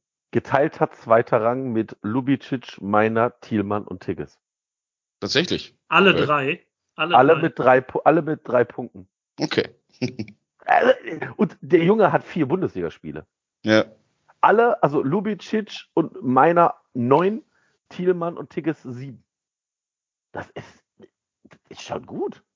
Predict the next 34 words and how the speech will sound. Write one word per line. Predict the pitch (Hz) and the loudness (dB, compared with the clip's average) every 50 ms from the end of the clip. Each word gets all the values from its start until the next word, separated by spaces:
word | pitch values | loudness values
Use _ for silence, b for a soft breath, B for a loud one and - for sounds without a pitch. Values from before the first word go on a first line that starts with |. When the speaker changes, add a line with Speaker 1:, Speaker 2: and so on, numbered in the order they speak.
| _ _ _ _ _ _ _ _ _ _ _ _ _ _ _ _ _ _ _ _ _ _ - | _ _ _ _ _ _ _ _ _ _ _ _ _ _ _ _ _ _ _ _ _ _ -12
Speaker 2:
Für | - 120 | -8 -8
fünfzigtausend | 110 - - 131 - - - - - 143 131 131 120 120 92 | -6 -4 -4 -2 0 0 0 2 4 4 4 4 4 2 2
Euro | 95 139 175 185 190 185 180 | 4 4 4 4 2 2 2
oder | 165 156 143 | 2 0 0
was | 147 - - | -2 -4 -2
wir | 156 147 | 0 2
Speaker 1:
Ach | 139 | 4
Speaker 2:
da | 147 147 | 4 4
Speaker 1:
so, | 170 | 4
Speaker 2:
an, | 156 151 165 151 | 2 2 0 -2
Speaker 1:
für | 147 156 151 | 0 0 0
fün-, | 135 | 0
Speaker 2:
an, | 143 143 | 2 2
Speaker 1:
genau, | 180 196 190 147 | 2 4 4 4
fünfzigtausend | 143 131 135 - 208 190 185 - - - 156 151 156 151 156 156 | 4 2 0 0 0 0 0 0 0 0 0 0 2 2 2 2
Euro | 147 156 151 147 | 2 2 2 2
Speaker 2:
<laughs> | 147 | 2
Speaker 1:
Ablöse. | - 143 - 156 156 170 180 180 175 208 208 208 - b b b b b b b _ | 2 2 2 2 2 2 2 2 4 2 2 2 0 b b b b b b b _
Also, | - 160 147 165 | 0 0 0 0
Speaker 2:
an | 160 - - | -4 -6 -4
Speaker 1:
da | - 147 | -4 -4
Speaker 2:
Kickers | - 131 147 127 - | -2 2 2 4 4
Speaker 1:
hat | - 147 160 | 4 4 4
der | 151 | 2
Speaker 2:
bezahlt | 143 151 139 143 139 143 143 | 0 2 2 4 4 4 4
Speaker 1:
F | - | 4
C | |
Speaker 2:
haben, | - 123 113 | 2 2 2
ne? | 117 | 0
Speaker 1:
schon, | 120 180 180 180 180 180 110 | 0 0 0 -2 -4 -6 -4
äh, | 95 117 131 139 113 - | -2 0 0 0 -2 -4
schlechtere | - - - - 220 - - 196 156 139 131 117 107 | -8 -8 -8 -8 -8 -6 -6 -6 -4 -2 -2 -2 -4
Transfers. | _ - - 117 107 - - - 110 107 107 _ | _ -6 -8 -8 -8 -8 -8 -4 -4 -4 -4 _
Und | - 143 139 - | -8 -12 -12 -12